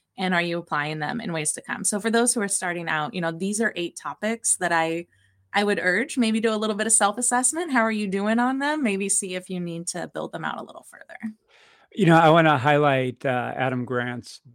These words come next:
Speaker 2: book, Think Again, uh, where he talks about, uh, thinking like a scientist. And he talks about the three personas, uh,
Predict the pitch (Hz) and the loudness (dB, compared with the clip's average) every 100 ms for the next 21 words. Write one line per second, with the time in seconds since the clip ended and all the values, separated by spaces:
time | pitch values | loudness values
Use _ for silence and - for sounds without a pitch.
0 | 110 - 117 113 - 131 113 117 107 113 | _ -4 -2 -4 -6 -6 -4 -6 -2 -2
1 | 110 110 107 110 127 120 113 117 117 110 | -2 -4 -6 -6 -6 -4 -4 -2 -2 0
2 | 117 117 110 - 120 113 - 117 104 113 | -2 -4 -4 0 0 0 -4 -4 -2 -2
3 | 110 110 110 - - - 123 113 107 - | 0 -2 -4 -10 -14 -8 -6 -6 -8 -10
4 | _ _ - 143 131 131 117 107 110 104 | _ _ -2 0 2 0 0 -2 -2 -4
5 | 98 117 120 - - - - - 120 113 | -4 -6 -6 -10 -20 -20 -14 -4 -2 -2
6 | 113 107 117 117 113 110 110 110 107 110 | -2 -4 -2 -2 -2 -4 -4 -2 -4 -2
7 | 120 113 110 101 104 - 113 - 120 117 | 0 2 -2 -6 -8 -2 -2 0 -2 -2
8 | 110 107 101 113 101 104 | -4 -6 -8 -8 -8 -10